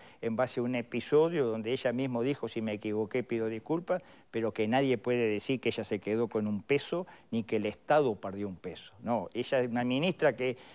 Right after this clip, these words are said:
venía de los viajes y devolvía íntegramente los viáticos, etcétera. Nunca nadie la pudo acusar de corrupción. Ahora, se impone en la opinión pública, en base a dista-, a distintas, eh, actitudes, esa, esa impresión. Usted me pregunta, yo puedo decir, sí,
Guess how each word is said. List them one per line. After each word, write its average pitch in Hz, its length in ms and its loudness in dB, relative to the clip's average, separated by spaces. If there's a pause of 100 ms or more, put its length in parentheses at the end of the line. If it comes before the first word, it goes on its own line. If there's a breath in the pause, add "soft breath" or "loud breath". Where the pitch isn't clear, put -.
(260 loud breath)
venía 147 360 6
de 143 80 6
los 131 120 6
viajes 156 340 4
y 131 60 4
devolvía 123 480 2
íntegramente 120 680 -2
los 110 140 -8
viáticos, 151 500 2
etcétera. 131 260 0
Nunca 165 460 0
nadie 160 340 0
la 127 80 2
pudo 143 240 0
acusar 123 340 0
de 127 120 -2
corrupción. 113 580 -2 (320 loud breath)
Ahora, 127 460 0
se - 180 -2
impone 165 520 2
en 139 100 -2
la 131 80 2
opinión 131 360 0
pública, 110 560 -2
en 110 120 -4
base 120 260 0
a 110 60 0
dista-, 113 420 -4
a 104 60 -6
distintas, 113 680 -4 (440 soft breath)
eh, 113 240 -2
actitudes, 135 880 2 (100)
esa, 123 320 -4
esa 143 240 0
impresión. 160 480 0 (600)
Usted - 160 -6
me 120 100 0
pregunta, 170 400 2
yo 131 120 2
puedo 131 160 -2
decir, 160 320 0
sí, 190 380 0